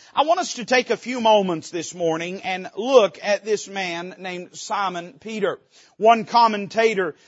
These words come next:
I believe, has, uh, aptly said that if you were to somehow surgically remove the character or personage of the Lord Jesus out of the Gospels,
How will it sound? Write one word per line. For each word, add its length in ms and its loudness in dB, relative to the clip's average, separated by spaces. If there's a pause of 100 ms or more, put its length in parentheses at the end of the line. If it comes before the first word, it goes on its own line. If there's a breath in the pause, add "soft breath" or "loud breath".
(100)
I 120 2
believe, 340 0
has, 380 -2
uh, 300 2
aptly 440 -2
said 420 -2
that 100 -4
if 140 -4
you 120 -8
were 120 2
to 80 -2
somehow 520 0
surgically 720 -2
remove 680 -2
the 180 0 (240 soft breath)
character 480 6
or 180 2
personage 760 0 (220 soft breath)
of 180 0
the 80 2
Lord 280 4
Jesus 580 -4
out 220 2
of 120 -4
the 100 -10
Gospels, 640 0